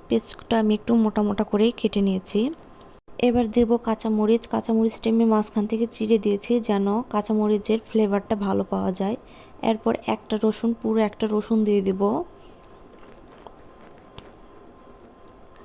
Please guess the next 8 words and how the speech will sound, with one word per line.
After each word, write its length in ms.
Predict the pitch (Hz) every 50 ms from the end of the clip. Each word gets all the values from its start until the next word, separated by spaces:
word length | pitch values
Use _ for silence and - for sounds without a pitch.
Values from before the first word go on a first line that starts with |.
| - - - - - - - - - -
এরপর 320 | - 247 233 - - 233 233 226 220
দিব 200 | - 233 214 214 214 214 233 262 269 226
লবণ, 460 | 214 208 208 202 196 208 202 214 240 302 339 - - - - - - - - - - - - - - -
লবণ 380 | 214 220 233 233 226 247 247 247 247 247
আমি 180 | 233 226 233 247
স্বাদ 240 | 240 - 226 226 208 226
মতো 200 | 226 226 - 226
দিয়েছি, 440 | 202 220 214 208 196 - - 208